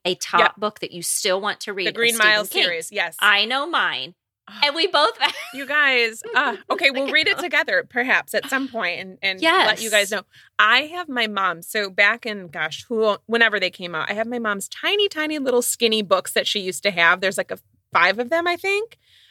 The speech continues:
Speaker 2: I have the original
Speaker 1: Oh, yes.
Speaker 2: print of these
Speaker 1: Oh,
Speaker 2: tiny
Speaker 1: you
Speaker 2: little
Speaker 1: do?
Speaker 2: books. Yes. And then I have
Speaker 1: <gasps>
Speaker 2: the paperback with Tom Hanks on the cover for the movie.
Speaker 1: Okay.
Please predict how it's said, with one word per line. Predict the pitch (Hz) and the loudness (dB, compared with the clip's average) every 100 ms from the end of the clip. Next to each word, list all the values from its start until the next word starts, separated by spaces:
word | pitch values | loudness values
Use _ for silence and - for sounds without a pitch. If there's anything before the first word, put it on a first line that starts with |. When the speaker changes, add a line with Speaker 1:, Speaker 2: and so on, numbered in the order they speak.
| _ | _
Speaker 2:
I | 226 | -2
have | 226 226 233 | 2 2 2
the | 247 | 2
original | 247 202 214 214 240 247 | 0 0 -2 -2 0 2
Speaker 1:
Oh, | 247 - - 277 - | 4 4 4 0 -4
yes. | 254 359 | -4 0
Speaker 2:
print | 466 226 180 - | 4 2 0 -4
of | 202 | -6
these | 190 196 - | -6 -10 -10
Speaker 1:
Oh, | - | 2
Speaker 2:
tiny | 214 208 | 4 6
Speaker 1:
you | 202 | 4
Speaker 2:
little | 202 190 | 4 2
Speaker 1:
do? | 233 | 2
Speaker 2:
books. | 233 233 294 370 415 | 4 4 2 0 0
Yes. | 170 - - - _ _ | 0 -2 -16 -18 _ _
And | 233 | -4
then | 269 | 2
I | 277 | 2
have | 254 254 233 233 | 4 4 4 2
Speaker 1:
<gasps> | - - | -2 -6
Speaker 2:
the | 214 | -6
paperback | 208 220 202 202 202 185 | -4 -6 -6 0 2 2
with | 196 - | -2 -4
Tom | 208 190 | -4 -4
Hanks | 185 180 - | -8 -8 -8
on | 185 | -8
the | 180 | -6
cover | 190 175 | -6 -6
for | 175 185 | -8 -12
the | 175 | -12
movie. | 170 165 | -12 -4
Speaker 1:
Okay. | 185 208 226 170 | -2 0 2 2